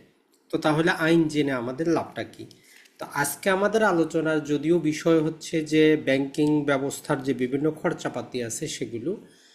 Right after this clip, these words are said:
তারপরেও আমরা চিন্তা করলাম যে এই বিষয়ে একটু আপনাদের দুই লাইন বলা দরকার। আপনি দেখেন, যখন just একটা রিকশায় চড়েন, দশ টাকার ভাড়া পনেরো টাকা চাইলে আপনি কি করেন? রাগ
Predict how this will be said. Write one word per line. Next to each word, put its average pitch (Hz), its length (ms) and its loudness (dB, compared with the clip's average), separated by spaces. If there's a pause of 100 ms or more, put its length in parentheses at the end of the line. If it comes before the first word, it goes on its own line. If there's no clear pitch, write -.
(260)
তারপরেও 175 380 4
আমরা 190 220 4
চিন্তা 185 320 0
করলাম 170 440 4
যে 180 440 0 (160)
এই 196 120 6
বিষয়ে 202 460 -2
একটু - 260 -4
আপনাদের 156 460 2
দুই 135 160 2
লাইন 135 260 0
বলা 117 260 0
দরকার। 107 400 -6 (880)
আপনি 170 360 2
দেখেন, 170 680 4
যখন 180 640 2
just 170 280 2
একটা 185 240 0
রিকশায় 156 480 0
চড়েন, 139 480 0
দশ 143 240 -4
টাকার 151 280 0
ভাড়া 143 360 4
পনেরো 185 420 0
টাকা 170 240 2
চাইলে 151 380 -2
আপনি 156 220 -2
কি 139 160 -6
করেন? 120 360 -2
রাগ 131 200 0